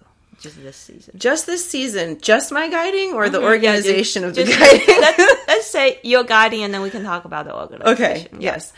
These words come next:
Speaker 2: This year I've taught Intro to Multi-Pitch, Anchors Cleaning and Repelling, which is one full focus clinic. Um, I've also taught Intro to Trad. On top of that, I'm kind of our informal, like, rock team instructor. So I'm teaching the single pitch instructor partners,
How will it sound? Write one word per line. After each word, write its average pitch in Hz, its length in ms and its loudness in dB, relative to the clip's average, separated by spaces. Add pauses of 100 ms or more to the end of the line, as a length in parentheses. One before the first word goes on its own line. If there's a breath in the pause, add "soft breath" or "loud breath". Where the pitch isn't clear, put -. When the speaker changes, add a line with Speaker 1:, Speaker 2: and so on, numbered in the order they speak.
(220 soft breath)
Speaker 2:
This 269 320 -2
year 254 200 0
I've 214 200 0
taught 190 480 -6
Intro 220 280 -6
to 233 60 -8
Multi-Pitch, 208 760 -6
Anchors 208 340 -10
Cleaning 196 320 -10
and 185 80 -10
Repelling, 170 460 -8
which 160 160 -12
is 151 120 -16
one 151 220 -8
full 151 540 -6
focus 156 360 -6
clinic. 151 640 -12
Um, 151 320 -6
I've 160 120 -6
also 165 300 -6
taught 151 320 -8
Intro 160 280 -12
to - 100 -18
Trad. 202 500 -6 (440 loud breath)
On 185 140 -4
top 208 320 -4
of 202 60 -8
that, 196 160 -2
I'm 180 160 -8
kind 226 360 -6
of 220 140 -8
our 196 140 -2
informal, 196 720 -8
like, 160 320 -6
rock 151 320 -6
team 285 320 -8
instructor. 294 640 -8
So 262 160 -10
I'm 180 180 -8
teaching 175 500 -14
the 156 120 -10
single 165 340 -12
pitch 165 320 -12
instructor 156 600 -14
partners, 147 720 -10